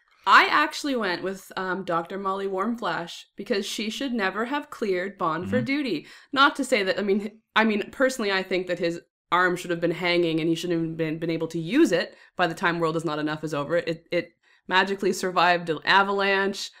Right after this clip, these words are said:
Speaker 1: the whole Zukovsky's caviar factory, but I, I pick her because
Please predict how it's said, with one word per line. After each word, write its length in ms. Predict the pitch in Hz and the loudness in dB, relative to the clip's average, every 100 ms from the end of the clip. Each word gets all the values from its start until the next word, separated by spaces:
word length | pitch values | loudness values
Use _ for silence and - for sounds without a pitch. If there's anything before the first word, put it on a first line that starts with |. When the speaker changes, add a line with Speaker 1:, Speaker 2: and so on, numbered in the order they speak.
| - _ _ | -20 _ _
Speaker 1:
the 140 | 180 170 | 0 0
whole 300 | 202 196 190 | 2 2 2
Zukovsky's 920 | 185 175 190 196 - 185 180 170 175 - _ | 0 0 0 0 -6 -4 -4 -4 -12 -20 _
caviar 460 | - 214 226 214 214 | 0 2 4 2 2
factory, 480 | 220 202 220 208 | 2 0 -2 -6
but 280 | 202 196 247 - | -4 -2 -2 2
I, 220 | 196 208 - - - - | 2 2 -4 -20 -12 0
I 140 | 196 | 0
pick 220 | 196 220 202 | 2 -2 2
her 180 | 185 | 4
because 400 | 170 165 160 160 | 4 0 -4 -6